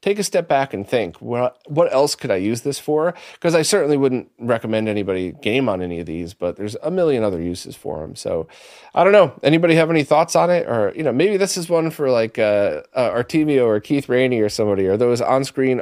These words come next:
audio level meter or, or, uh, video waveform meters gonna be something that we could use? I don't know. That's a, that's an interesting one, but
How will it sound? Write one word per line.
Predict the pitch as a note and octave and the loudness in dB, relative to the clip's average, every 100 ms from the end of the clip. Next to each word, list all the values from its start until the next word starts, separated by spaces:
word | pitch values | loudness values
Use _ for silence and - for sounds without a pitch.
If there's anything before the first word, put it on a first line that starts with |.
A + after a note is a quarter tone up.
| - | 0
audio | B2 D3 D3 C#3+ | 0 2 4 4
level | C#3 C#3+ C#3+ | 4 2 2
meter | C#3+ C#3 C3+ G2+ | 2 2 2 2
or, | F#2+ | 0
or, | B2 G#2+ G#2 | 0 0 2
uh, | G2+ | 0
video | G2+ C3 B2+ G#2 | 0 0 0 0
waveform | B2 C3+ D3 C3+ C3+ | -2 -2 -2 0 0
meters | C3+ C#3 C#3 C3+ _ - | 0 0 -2 -4 _ -4
gonna | B2 | -4
be | A#2 | -2
something | B2+ C3 C3 | -4 -4 -2
that | A#2 | -4
we | D#2 C3 | -2 -4
could | E3+ D#3+ | -4 -2
use? | E3 F3+ E3+ - - - - - - | 0 0 -4 -12 -20 -20 -20 -20 -2
I | B2 | 2
don't | C3+ | 4
know. | B2+ F#2 - | 4 2 -2
That's | A2 A#2 A#2 | -4 -2 2
a, | G#2+ G2 | 2 2
that's | A#2 A#2 | -2 -2
an | A#2+ | -2
interesting | A2+ G#2+ - F#2+ | -2 -6 -8 -6
one, | F2 F2 | -6 -6
but | F2 E2 - | -4 -6 -8